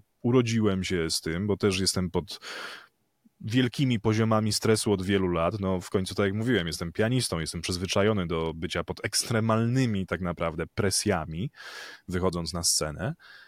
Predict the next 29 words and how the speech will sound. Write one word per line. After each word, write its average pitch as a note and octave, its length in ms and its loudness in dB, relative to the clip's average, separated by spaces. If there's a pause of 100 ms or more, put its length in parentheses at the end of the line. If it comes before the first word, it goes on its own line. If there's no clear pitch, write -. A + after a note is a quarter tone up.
(320)
I, G#2+ 1000 4 (640)
i A#2 80 -8
też C3 160 0
musiałem C3 400 2
nauczyć B2 380 -2
się B2 100 -2
z - 40 -4
tym B2 140 -4
wszystkim A#2+ 300 -2
funkcjonować, A#2+ 540 0
bo B2+ 100 2
też C#3+ 200 2
kiedyś B2+ 300 2
w - 80 -6
taki C3 240 2
sposób D3 380 0
mówiłem F3 540 4
i F#2+ 100 -4
to B2 120 -2
w-, D3 500 -10
większość G#3+ 360 0
z B2 40 0
nas A#2 120 0
w - 40 -10
taki A2 200 -2
sposób G2 360 -4
mówi D#2+ 300 -6
po E2+ 140 -8
prostu. - 380 -6